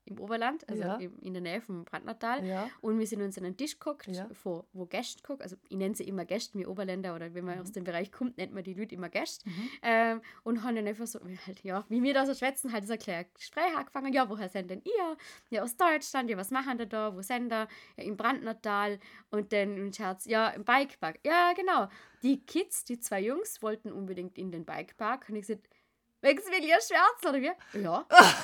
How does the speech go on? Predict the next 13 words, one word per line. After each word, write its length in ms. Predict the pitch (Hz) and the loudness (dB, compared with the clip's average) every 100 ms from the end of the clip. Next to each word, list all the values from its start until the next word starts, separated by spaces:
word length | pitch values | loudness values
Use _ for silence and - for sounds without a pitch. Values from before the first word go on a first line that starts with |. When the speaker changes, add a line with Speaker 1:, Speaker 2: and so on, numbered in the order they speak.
| - | 2
Speaker 2:
Wirklich? 500 | 427 523 640 370 277 466 605 508 | 6 6 6 2 0 2 2 0
Speaker 1:
Ja, 80 | 285 | -2
die 140 | 339 | 0
zwei 160 | - 302 | 0 0
Papas 460 | 202 233 339 349 | 2 0 0 0
waren 160 | 277 277 | 2 2
mit 140 | 262 | 0
der 80 | 214 | -6
Kids 340 | - 285 - - | -8 -10 -8 -2
da. 260 | 233 339 - | 0 0 -2
Speaker 2:
Ah. 60 | 302 440 427 | -2 -2 0
Speaker 1:
Ähm, 380 | 269 262 262 277 - | 2 2 -2 -6 -4
äh, 280 | 233 226 | 0 2